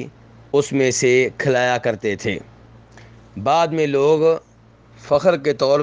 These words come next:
پہ زیادہ جانور ذبح کرنے لگے، تو اب حال وہ ہو گیا ہے جو آپ دیکھ رہے ہیں۔ اس حدیث سے یہ معلوم ہوا کہ ایک گھرانے کی طرف سے ایک قربانی کافی ہے،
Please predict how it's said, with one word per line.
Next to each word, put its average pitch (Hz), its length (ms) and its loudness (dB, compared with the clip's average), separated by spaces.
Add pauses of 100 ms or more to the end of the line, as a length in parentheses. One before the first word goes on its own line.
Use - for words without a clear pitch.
پہ 151 120 0 (220)
زیادہ 131 400 0
جانور 135 300 0
ذبح 123 300 -2
کرنے 123 300 0
لگے، 131 380 0 (600)
تو - 120 -6
اب 139 200 0
حال 131 300 0
وہ 151 220 2
ہو 139 200 0
گیا 131 220 0
ہے 123 240 0 (200)
جو 120 180 0
آپ 120 260 0 (100)
دیکھ 131 260 4
رہے 107 300 0
ہیں۔ 92 180 -4 (1000)
اس 147 200 -2
حدیث 147 380 2
سے 160 140 0
یہ 143 180 2
معلوم 131 360 0
ہوا 117 380 0 (880)
کہ 135 160 2 (100)
ایک 151 360 0
گھرانے 135 420 0
کی 135 140 -6
طرف 135 300 0
سے 143 160 0 (100)
ایک 139 260 0
قربانی 127 640 0 (220)
کافی 135 440 -2
ہے، 98 140 -6